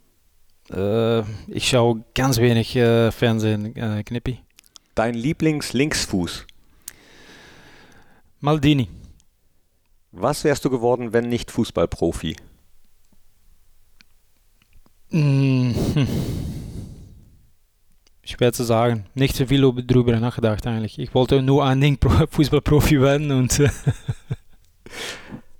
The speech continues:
Speaker 2: Lieblingsgegner als Torwart beim Elfmeter?
Speaker 1: Äh, Bayern.
Speaker 2: Und, äh, wer war dein unangenehmster Gegenspieler, sowohl im Training bei Borussia als auch auf dem Platz gegen die anderen Mannschaften?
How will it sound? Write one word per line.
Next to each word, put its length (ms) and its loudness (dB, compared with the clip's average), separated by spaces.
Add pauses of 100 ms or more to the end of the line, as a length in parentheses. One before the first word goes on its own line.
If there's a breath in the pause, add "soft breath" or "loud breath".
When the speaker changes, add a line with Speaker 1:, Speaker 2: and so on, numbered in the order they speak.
Speaker 2:
Lieblingsgegner 960 0 (220)
als 320 -4
Torwart 520 0
beim 240 -2
Elfmeter? 580 -2 (2000 soft breath)
Speaker 1:
Äh, 320 -2
Bayern. 520 0 (840)
Speaker 2:
Und, 640 -4
äh, 200 -4 (220)
wer 180 2
war 100 0
dein 200 -2
unangenehmster 840 -2
Gegenspieler, 840 -2
sowohl 360 2
im 140 -4
Training 380 -4
bei 120 0
Borussia 420 0
als 260 0
auch 240 -2
auf 140 -6
dem 160 -4
Platz 400 -4
gegen 220 -2
die 100 -2
anderen 260 -4
Mannschaften? 600 -6